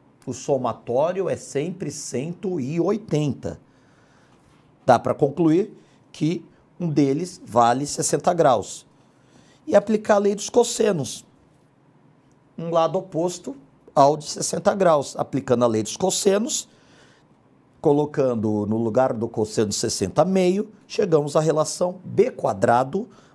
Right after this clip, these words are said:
mais A vezes C é igual a A quadrado mais C quadrado. Então, a questão vinte e sete é a alternativa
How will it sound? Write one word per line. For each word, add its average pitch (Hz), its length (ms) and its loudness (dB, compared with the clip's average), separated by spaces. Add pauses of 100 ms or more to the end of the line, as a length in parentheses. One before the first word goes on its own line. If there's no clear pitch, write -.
mais 120 320 0
A 196 120 4
vezes 131 300 -4
C 151 360 0 (260)
é - 100 0
igual 120 300 2
a 113 220 2
A 175 60 -2
quadrado 131 680 0
mais 123 240 -4
C - 200 -2
quadrado. 123 720 0 (320)
Então, 156 320 0
a 151 80 -4
questão 156 420 -4
vinte 117 200 -6
e - 40 -10
sete 151 560 -4
é 156 200 -4
a - 20 -4
alternativa 147 1080 -4